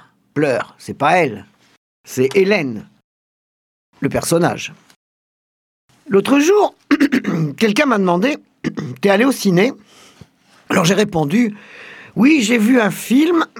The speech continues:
portugais qui se passe à Lisbonne, puis en Afrique, en noir et blanc, presque muet au début, dont le son est faible au début.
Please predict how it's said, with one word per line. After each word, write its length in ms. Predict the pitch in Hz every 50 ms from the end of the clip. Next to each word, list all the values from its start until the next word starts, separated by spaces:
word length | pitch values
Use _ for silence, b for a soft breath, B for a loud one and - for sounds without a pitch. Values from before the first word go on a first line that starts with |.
| - _ - - _
portugais 760 | - 262 254 - - - 196 202 - 143 151 165 214 277 311 - _ _ _ _ _ _ _ _ _ _ _ _ _ _ _ _
qui 140 | 277 320 285
se 100 | - 294
passe 340 | 220 208 233 226 202 -
à 60 | 208 180
Lisbonne, 640 | 165 170 151 139 131 147 143 143 170 214 262 294 - - _ b b b b b b b b b b b b b b b b b b b b b b _
puis 180 | - 381 392 349
en 100 | 302 269
Afrique, 580 | 247 196 - - - 185 220 247 - - 302 311 339 - _ _ _ _ _ _ _ _ _ _ _ -
en 120 | - 214
noir 240 | 220 226 233 208 170
et 80 | 175 156
blanc, 420 | 123 143 147 143 160 208 247 - - _ _ _ _ _ _ _ _ _ - _ _ -
presque 300 | 320 330 285 - - 294
muet 360 | 269 240 220 196 170 170 170
au 100 | 165 160
début, 520 | 151 156 143 127 147 185 233 277 320 320 - _ b b b b b b b b b b b b b -
dont 260 | 165 - 302 294 262
le 100 | 226 202
son 300 | 208 - - 185 170 156
est 40 | 143
faible 480 | - - - 160 190 269 302 311 - - _
au 60 | 147
début. 400 | 135 139 135 123 165 220 320 -